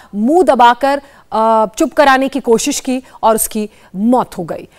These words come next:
और उसके बाद जब उसने देखा कि श्रद्धा की मौत हो गई है तो उसने आनन फानन में शव के टुकड़े करके उन्हें फ्रिज में प्रिजर्व करके रखा और अठारह दिन के वक्त के अंदर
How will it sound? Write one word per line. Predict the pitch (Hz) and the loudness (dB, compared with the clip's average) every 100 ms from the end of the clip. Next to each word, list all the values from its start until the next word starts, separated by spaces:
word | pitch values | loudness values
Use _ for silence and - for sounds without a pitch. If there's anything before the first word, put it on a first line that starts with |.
| _ | _
और | 214 226 214 | 0 2 0
उसके | - 226 247 | -4 -4 -2
बाद | 214 262 254 | 2 2 4
जब | 247 | 0
उसने | 233 233 | -2 -4
देखा | 214 208 262 | -2 0 0
कि | 262 247 | -2 -2
श्रद्धा | 226 196 240 | -4 0 0
की | 240 | 0
मौत | 214 220 269 | -2 -2 -2
हो | 247 | -2
गई | 214 220 | 0 0
है | 233 254 | 0 -2
तो | 262 | 0
उसने | 233 226 240 | -2 -2 -2
आनन | 220 240 | 0 0
फानन | 254 226 240 262 | -2 -2 0 -2
में | 262 262 - - | -4 -4 -8 -16
शव | - 240 220 | -2 -2 0
के | 220 | -4
टुकड़े | 240 240 262 | -4 -2 -2
करके | 254 233 254 | -2 -4 -4
उन्हें | 233 220 | -4 -4
फ्रिज | - 311 262 | -4 -2 -2
में | 269 | -4
प्रिजर्व | 220 214 214 269 - | -2 -2 2 0 0
करके | 247 240 | -4 -2
रखा | 226 - 233 | -2 0 0
और | 226 233 | 2 2
अठारह | 220 - 240 302 | 0 0 4 4
दिन | 254 269 | 2 -2
के | 269 | -2
वक्त | 208 214 - | 0 0 -2
के | - 233 | -4 -4
अंदर | 214 208 247 | -2 0 0